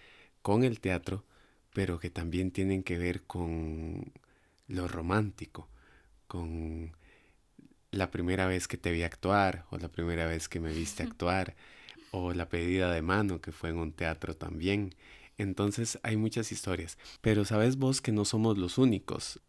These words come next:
Speaker 2: No. Está Juan Carlos y Natalia.
Speaker 1: David y Roxana.
Speaker 2: Em,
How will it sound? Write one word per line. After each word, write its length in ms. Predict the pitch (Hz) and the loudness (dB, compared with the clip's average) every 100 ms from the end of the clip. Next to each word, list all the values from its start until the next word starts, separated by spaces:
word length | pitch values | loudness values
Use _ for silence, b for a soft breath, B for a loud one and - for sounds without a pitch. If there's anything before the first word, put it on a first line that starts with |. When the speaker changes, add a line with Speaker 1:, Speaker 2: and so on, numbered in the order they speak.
| _ - | _ -10
Speaker 2:
No. 400 | 226 240 277 269 B B - - B B B B B | -4 0 0 -2 B B -20 -18 B B B B B
Está 880 | - 208 - 214 214 220 220 208 196 - - | -12 -12 -8 -8 -6 -4 -4 -6 -10 -16 -8
Juan 260 | 220 214 | -4 -4
Carlos 580 | 208 220 220 233 247 - | -4 -4 -4 -4 -10 -8
y 40 | |
Natalia. 840 | 202 196 - 233 254 294 294 294 285 - _ _ - | -10 -8 0 2 4 2 -2 -4 -8 -14 _ _ -4
Speaker 1:
David 380 | 107 92 90 90 | 0 2 0 0
y 180 | 90 87 | -2 -2
Roxana. 720 | 82 78 - 104 107 110 139 - b b b b b - | -6 -6 0 0 0 -2 -8 -16 b b b b b -20
Speaker 2:
Em, 800 | 226 214 214 214 214 208 202 190 | -14 -12 -10 -10 -10 -10 -10 -12